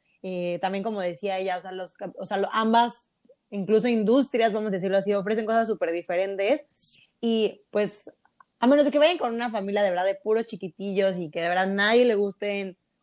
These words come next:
bueno, hasta eso tiene cosas para chiquitos, pero de verdad no te, o sea, nadie en tu familia le gustan las montañas rusas o juegos un poco más intrépidos, pues probablemente a lo mejor del parque, pues ya sabrán que vamos a hablar de Universal,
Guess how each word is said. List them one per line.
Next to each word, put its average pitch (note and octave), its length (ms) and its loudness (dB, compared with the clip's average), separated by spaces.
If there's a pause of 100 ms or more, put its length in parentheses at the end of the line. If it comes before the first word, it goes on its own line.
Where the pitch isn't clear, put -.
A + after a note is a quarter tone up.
bueno, D4 140 -6
hasta C#4+ 200 -2
eso D#4 280 -2
tiene C4+ 300 -2
cosas B3 260 0
para F3+ 160 -2
chiquitos, E3 400 -8
pero F#3 160 -2
de G3+ 80 4
verdad G#3 180 2
no B3 220 -4
te, D4 100 0
o A#3 160 -6
sea, G3 260 -6
nadie A#3 300 0
en B3+ 80 2
tu A3 80 -4
familia F#3 320 -2
le F3 80 0
gustan E3+ 240 -2
las E3+ 140 -4
montañas E3+ 360 -6
rusas E3+ 240 -4
o E3 100 -6
juegos F#3+ 180 0
un G3 100 -10
poco F3+ 220 -10
más F3 160 -4
intrépidos, F3+ 580 2 (460)
pues A#3 180 6
probablemente A#3+ 560 4
a A3 60 2
lo G#3+ 100 0
mejor F#3 600 0
del E3+ 180 -2
parque, E3+ 440 -2
pues D#3+ 120 -8
ya D3+ 120 -2
sabrán D#3+ 360 -2
que - 80 -6
vamos E3+ 220 -2
a - 20 0
hablar E3 220 0
de F3 160 0
Universal, A3 580 0